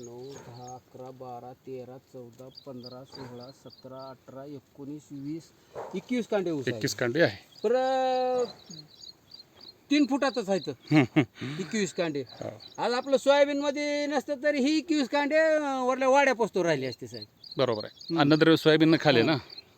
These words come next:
Speaker 2: त्या टाईममध्ये.
Speaker 1: ही एकवीस कांडे दहा फूट ऊस होतो एकवीस कांड्यात.
Speaker 2: हो, हो, हो.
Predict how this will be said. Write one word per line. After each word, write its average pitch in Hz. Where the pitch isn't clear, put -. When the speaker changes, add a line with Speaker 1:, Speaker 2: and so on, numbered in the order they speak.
Speaker 2:
त्या 127
टाईममध्ये. 104
Speaker 1:
ही 269
एकवीस 294
कांडे 277
दहा 247
फूट 240
ऊस 226
होतो 175
एकवीस 180
कांड्यात. 120
Speaker 2:
हो, 127
हो, 101
हो. 104